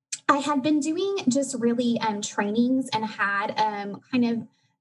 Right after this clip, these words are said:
not, um, a course, maybe, may-, basically you could get the recordings of what I did and all my stuff. And it was called How to Have Your Most Productive Week. And when, um,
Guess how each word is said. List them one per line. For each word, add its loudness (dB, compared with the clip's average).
not, 0
um, -2
a -2
course, -4
maybe, 0
may-, 0
basically 2
you 0
could 0
get -2
the -6
recordings 0
of -2
what 0
I -2
did -6
and -4
all 0
my -2
stuff. -4
And -6
it 0
was -2
called -2
How 0
to -8
Have -2
Your -8
Most -4
Productive -6
Week. -2
And 0
when, -2
um, -4